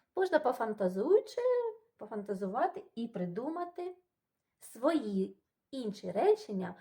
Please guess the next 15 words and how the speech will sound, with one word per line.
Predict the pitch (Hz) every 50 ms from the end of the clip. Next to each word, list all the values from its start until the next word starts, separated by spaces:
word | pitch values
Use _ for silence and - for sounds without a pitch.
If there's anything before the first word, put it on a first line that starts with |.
| - _ _
про | - 175 160
інші | - - 202 226 269 262 - 226 202
предмети. | - 214 202 208 196 190 180 170 165 - 165 - - - - _ _ _ _ _ _ _ _ _ _ _ -
Або | - 170 180 196 220 220
навпаки, | 208 202 196 196 - - 196 196 - - 185 175 175
от | 170 160 160 - - -
про | 180 208 240 269 269 - - - - - - _
собаку, | _ - - 175 196 208 190 175 180 185 180 - - - - -
так, | - - - 185 214 247 269 - - -
або | 170 175 165 170 175 _ _ _ _ _ _ _ _ _ _
про | - 165 190 214 226
метелика, | 240 269 294 294 - - 226 220 214 208 202 202 196 190 190 196 - - 180 175 175 180 185 185 - _ _ _
або | - 160 156 156 147 196 202 214
про | 214 214 - 196 208 214 208 - - - _ _ _ _ _
морозиво, | - 156 175 220 262 269 240 240 240 226 220 214 208 208 220 214 202 208 208 208 214